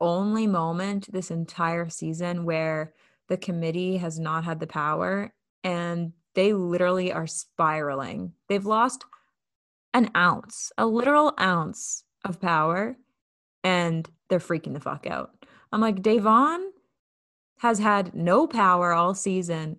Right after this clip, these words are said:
and has been cool as a cucumber for the most part. Like, yeah, she had that little fight with Christmas.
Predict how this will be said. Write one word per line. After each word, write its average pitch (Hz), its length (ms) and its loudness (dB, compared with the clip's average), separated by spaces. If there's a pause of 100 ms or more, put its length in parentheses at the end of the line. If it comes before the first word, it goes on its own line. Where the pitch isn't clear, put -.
and 196 140 2
has 190 220 2
been 180 320 -2
cool 233 340 0
as 202 180 -2
a 175 60 -2
cucumber 175 640 -2
for 151 140 -6
the 147 80 -6
most 143 320 -8
part. - 320 -6 (100)
Like, 180 180 -4
yeah, 220 160 4
she 214 160 -4
had 196 140 0
that 185 120 0
little 170 180 0
fight 165 240 -2
with 170 200 -6
Christmas. 180 640 -4